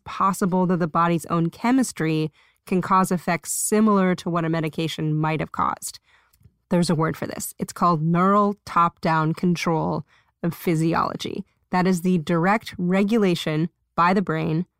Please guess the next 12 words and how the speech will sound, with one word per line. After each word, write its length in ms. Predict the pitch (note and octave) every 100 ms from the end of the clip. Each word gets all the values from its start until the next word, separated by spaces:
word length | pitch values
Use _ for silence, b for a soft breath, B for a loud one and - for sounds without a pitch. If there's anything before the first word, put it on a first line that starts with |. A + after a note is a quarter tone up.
| _ -
of 180 | F3 D3+
physiological 720 | - F3+ E3+ E3 D#3+ D3 D#3+
features, 560 | - - - - - - _ _ _ _ _ _ _ - - -
features 500 | - G#3 - F3 E3
like 220 | E3+ E3
the 80 | F3+
immune 280 | E3+ F3 E3
system 440 | - E3 - -
and 100 | -
metabolism 720 | E3+ - - - - F#3 - -
and 120 | F#3+
stress. 520 | - - - A#3